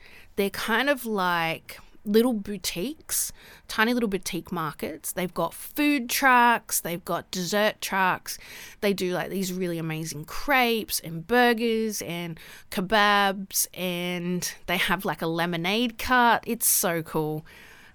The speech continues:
I love, <laughs> I love the glebe markets. They've got so many amazing things that you'd never find anywhere else. So I wanna go to the markets more. I know that there are other markets around Sydney, so I wanna identify these other markets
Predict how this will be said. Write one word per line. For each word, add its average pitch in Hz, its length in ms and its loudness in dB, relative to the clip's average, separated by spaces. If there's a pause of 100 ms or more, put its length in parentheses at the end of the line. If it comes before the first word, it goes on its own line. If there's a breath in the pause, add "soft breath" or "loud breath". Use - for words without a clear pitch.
(180)
I 208 140 4
love, 175 520 2
<laughs> - 80 -2
I 240 100 8
love 165 340 2
the 160 80 -2
glebe 156 300 -2
markets. 147 420 -6
They've 180 120 -2
got 185 120 -2
so 226 440 4
many 220 260 4
amazing 190 440 0
things 180 220 -4
that - 60 -6
you'd 180 180 -8
never 180 300 -4
find 156 420 -6
anywhere 156 400 -6
else. 139 200 -8 (360 loud breath)
So - 120 0
I 202 80 6
wanna 233 240 2
go 285 100 2
to 285 60 0
the 277 80 -4
markets 170 520 -4
more. 147 280 -6 (320 loud breath)
I 220 80 6
know 214 160 8
that 285 120 0
there 311 140 2
are 277 100 0
other 180 280 0
markets 151 420 -6
around 151 380 -6
Sydney, 175 480 -2
so 240 180 2
I 165 80 4
wanna 180 240 0
identify 165 840 0
these 151 240 -4
other 156 200 -4
markets 147 640 -6